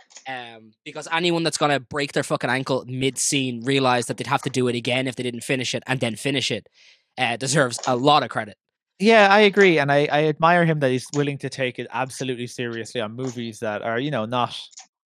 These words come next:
Speaker 2: not that important films, you know?
Speaker 1: I think, I think he just like, I think they're just his favorite films. Like, I think it's
Speaker 2: No.
Speaker 1: his, his, his favorite thing that he does, so he's, you know, willing to put the effort in.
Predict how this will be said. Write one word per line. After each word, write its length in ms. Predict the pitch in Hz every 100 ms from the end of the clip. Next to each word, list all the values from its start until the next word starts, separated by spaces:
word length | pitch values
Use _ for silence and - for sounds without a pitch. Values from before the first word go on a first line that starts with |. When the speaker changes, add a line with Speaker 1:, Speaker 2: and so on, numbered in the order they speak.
| _ _ _ _ _ _ _ _ _ _ 165
Speaker 2:
not 260 | 160 127
that 160 | 131 127
important 520 | 107 - 117 113 98
films, 600 | - 107 104 87 - - -
you 120 | 107
know? 220 | 95 110 -
Speaker 1:
I 80 |
think, 240 | 254 339 381 -
I 120 | 277
think 180 | 339 349
he 100 | 339
just 200 | 339 151
like, 220 | 151 233
I 80 | -
think 160 | 302
they're 80 | 349
just 160 | 311 -
his 120 | 233
favorite 340 | - 147 147 135
films. 440 | 143 165 92 73
Like, 100 | 139
I 40 | 143
think 140 | 196
it's 100 | 202
Speaker 2:
No. 80 | 247
Speaker 1:
his, 220 | 170 -
his, 160 | 143 160 -
his 180 | 175 156
favorite 240 | - 165 151
thing 160 | 160
that 80 | 139
he 80 | 127
does, 280 | 131 143 127
so 120 | 131
he's, 200 | 123 113 - -
you 80 | 139
know, 80 | 104
willing 260 | 135 135 127
to 60 |
put 140 | - 113
the 80 |
effort 240 | 113 123 117
in. 140 | 98